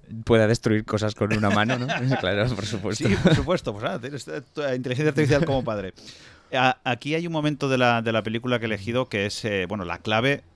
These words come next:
Speaker 2: es de, bueno, hoy en día in-, llamar inteligencia artificial, por ejemplo, a chat G P T es, es venirse muy arriba, ¿no?
Speaker 1: Muchísimo.
Speaker 2: Porque, bu-, aquí lo que dan, eh, lo que dicen directamente es que han creado un algoritmo, un programa informático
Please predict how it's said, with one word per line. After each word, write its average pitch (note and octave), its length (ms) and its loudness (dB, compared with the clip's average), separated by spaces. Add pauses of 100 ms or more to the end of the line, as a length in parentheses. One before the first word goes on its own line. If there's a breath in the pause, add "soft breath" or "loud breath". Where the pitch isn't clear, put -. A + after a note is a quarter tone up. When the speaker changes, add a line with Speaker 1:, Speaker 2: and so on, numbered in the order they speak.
Speaker 2:
es A2 440 -4
de, F2+ 560 -4
bueno, F#2 160 -14 (420)
hoy D2 60 -20
en D#2+ 100 -20
día E2 420 -6 (360)
in-, A#2 160 -6 (100)
llamar A#2 240 -2
inteligencia B2 480 -2
artificial, A#2 420 -4
por G2 120 -6
ejemplo, G2 200 -8
a F2+ 60 -2
chat F2+ 180 -6
G G#2 120 -12
P F#2 100 -12
T G2 220 -6
es, - 220 -12
es F2+ 260 -14
venirse F#2 340 -6
muy F2 160 -6
arriba, E2 420 -6
¿no? D#2+ 60 -8
Speaker 1:
Muchísimo. G2 480 2 (460 loud breath)
Speaker 2:
Porque, G#2+ 840 0
bu-, G#2+ 120 -2
aquí A2+ 200 -4
lo B2 120 0
que C3 120 2
dan, B2+ 600 0
eh, A2 220 -2
lo G#2+ 140 -4
que G2+ 80 -8
dicen G#2+ 220 -10
directamente A2+ 560 -4
es A2+ 160 -4
que F#2 260 -4
han G2 360 -8 (120)
creado G#2+ 320 -4
un F#2 80 -6
algoritmo, G2 540 -6 (220 loud breath)
un G#2 120 -4
programa A2 560 0
informático A2+ 720 -4